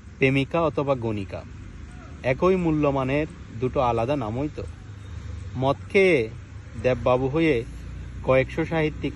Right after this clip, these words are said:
ফাহিত্যিক ক্লিভেজে কিনে। আস্তে মশাই, আস্তে, এবার দম নিন, থামুন। একটা অনকে তো শুনলাম বাবু, এবার না হয় সিনে ঢুকুন।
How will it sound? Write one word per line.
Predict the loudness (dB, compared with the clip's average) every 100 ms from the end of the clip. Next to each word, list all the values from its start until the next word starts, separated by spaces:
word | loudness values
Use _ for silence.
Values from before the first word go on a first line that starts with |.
| -2
ফাহিত্যিক | 0 0 0 -2 -2 -8 -8
ক্লিভেজে | 0 2 4 2 0
কিনে। | -2 -6 -8 -10 -12 -12 -12 -12 -6
আস্তে | -4 -4 0 2
মশাই, | 4 2 -2 -2 -6 -10 -8
আস্তে, | -8 0 4 4 0 -10 -10 -10 -12 -12 -4
এবার | 0 4 4 4
দম | 2
নিন, | 2 0 -2 -10 -12 -10 0
থামুন। | 2 2 0 -4 -12 -14 -14 -14 -14 -14 -8 0
একটা | 0 6 6 6 4 -4 -14 -14 -14 -4
অনকে | 0 2 0 0
তো | 0
শুনলাম | 2 2 2 2
বাবু, | 0 -2 -6 -12 -16 -16 -16 -16 -14 -6 0
এবার | 4 6
না | 6 2
হয় | 4 2 0 -6 -16 -6
সিনে | 0 2
ঢুকুন। | 2 0 -2